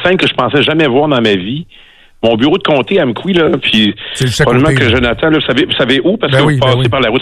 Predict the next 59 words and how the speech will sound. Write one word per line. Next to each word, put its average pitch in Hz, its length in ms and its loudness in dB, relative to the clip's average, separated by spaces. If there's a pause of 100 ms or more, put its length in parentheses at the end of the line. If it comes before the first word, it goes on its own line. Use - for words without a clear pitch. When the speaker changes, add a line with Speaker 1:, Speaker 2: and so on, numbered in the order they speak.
Speaker 1:
cent 131 100 0
trente-deux 120 320 0
pour - 140 -2
aller 120 120 2
dans 110 100 0
la 104 100 2
belle 131 200 2
baie 117 120 0
des 110 160 0
Chaleurs. 151 440 0 (100)
Speaker 2:
C'est - 140 -6
à - 20 -2
quelques 175 200 0
Speaker 1:
Et - 40 2
en 151 140 2
Speaker 2:
centaines 143 180 2
Speaker 1:
face 139 80 2
Speaker 2:
de 127 60 2
Speaker 1:
du 120 40 0
Speaker 2:
mètres. - 120 0
Speaker 1:
palais 104 100 0
de 90 60 -6
justice. - 360 -10 (800)
Speaker 2:
Ouais. 110 80 2
Speaker 1:
Ouais, 143 60 2 (120)
juste 196 220 0
en 147 120 0
face. 139 220 -2 (540)
Alors 104 160 2
moi, 156 100 2
je 147 60 0
suis - 80 -2
à 131 40 2
mon 143 140 2
bureau 135 220 2
de - 40 -10
comté 131 520 0
et 117 80 2
je 123 180 0
vois 143 460 0 (160)
une 107 220 0 (180)
foule 180 380 2 (440)
devant 165 380 0
la 190 140 0
porte 180 200 -4
du - 60 -8
palais 139 220 0
de 123 40 -2
justice 113 460 -2 (140)
qui - 140 -8
crie - 380 -4
et 113 100 0
qui - 200 -8
hurle 135 440 2 (360)
Speaker 2:
Hmm. 156 200 0 (100)
Speaker 1:
à 101 140 2
l'américaine 117 560 0
un 110 120 2
peu. 151 300 -2